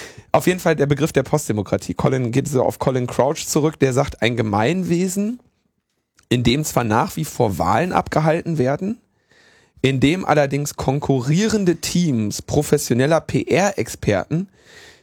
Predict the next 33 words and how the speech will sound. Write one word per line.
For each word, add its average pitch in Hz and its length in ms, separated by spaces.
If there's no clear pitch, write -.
die - 160
öffentliche 170 760
Debatte 123 420
des 135 280
Wahl-, 123 300
während 135 280
des 127 160
Wahlkampf-, 127 680
Kampfs 127 260
so 143 340
kontrollieren, 127 720
dass - 180
sie 147 80
zu - 180
einem 135 200
reinen 151 340
Spektakel 127 680
verkommt, - 520
indem 127 240
man 143 160
nur 185 160
über 139 200
eine 127 260
Reihe 147 220
von 123 260
Problemen 147 600
diskutiert, - 640
die 123 60
Experten 143 440
zuvor - 420
ausgewählt 104 720
haben." - 300
Ja? 151 200